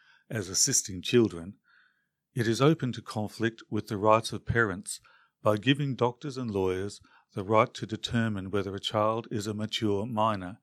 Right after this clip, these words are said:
and to give medical treatment and legal advice to children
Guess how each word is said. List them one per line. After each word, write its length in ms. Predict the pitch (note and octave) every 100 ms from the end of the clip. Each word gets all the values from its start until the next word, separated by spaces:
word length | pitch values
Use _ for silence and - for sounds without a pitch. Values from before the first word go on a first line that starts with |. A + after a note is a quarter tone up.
| _ _ _ _ _ _
and 140 | B2+ G#2+
to 80 |
give 320 | G2+ A2 G#2+ C3+
medical 400 | A#2 C3 - A2
treatment 540 | - G2 A2 G#2 - -
and 180 | G#2 G2
legal 380 | A#2+ D#3 A2+
advice 500 | G2 F2+ F#2+ F#2+ F#2+
to 140 | - G#2+
children 540 | - G2+ F#2 G#2 A2+